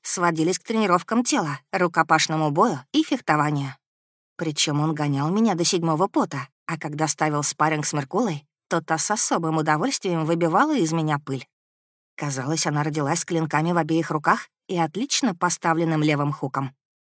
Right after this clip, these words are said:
Иногда я ей даже завидовала. Впрочем, не только ей, потому что сама не могла похвастать ни физической силой, ни выносливостью, ни особой ловкостью, ни активной магией. И кто бы знал,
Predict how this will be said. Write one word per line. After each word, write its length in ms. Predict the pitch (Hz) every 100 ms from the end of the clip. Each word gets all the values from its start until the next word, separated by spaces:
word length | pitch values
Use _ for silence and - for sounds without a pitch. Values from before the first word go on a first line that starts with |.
| _ _ _ -
Иногда 320 | 170 151 240
я 140 | 302
ей 140 | 220 156
даже 260 | 156 156
завидовала. 580 | 151 147 135 127 123 117 _
Впрочем, 480 | - - 175 156 180
не 100 | 196
только 320 | 233 277 180
ей, 340 | 160 147 - - _ _
потому 320 | 156 151 143
что 200 | 156 -
сама 320 | 147 151 156 185
не 100 | 165
могла 300 | 160 165 170
похвастать 580 | 165 - 185 - 180
ни 100 | 180
физической 520 | 180 185 233 254 - 156
силой, 420 | - 143 143 -
ни 180 | 202 214
выносливостью, 800 | 190 180 214 220 160 - 147 135 -
ни 140 | 214
особой 380 | 190 - 185 170
ловкостью, 600 | 190 240 170 - 147 139 -
ни 160 | 240 311
активной 480 | 226 - 170 156
магией. 500 | 151 139 131 127 - _ _ _ _
И 120 | - 226
кто 300 | - 226 202
бы 140 | 220
знал, 320 | 226 269 220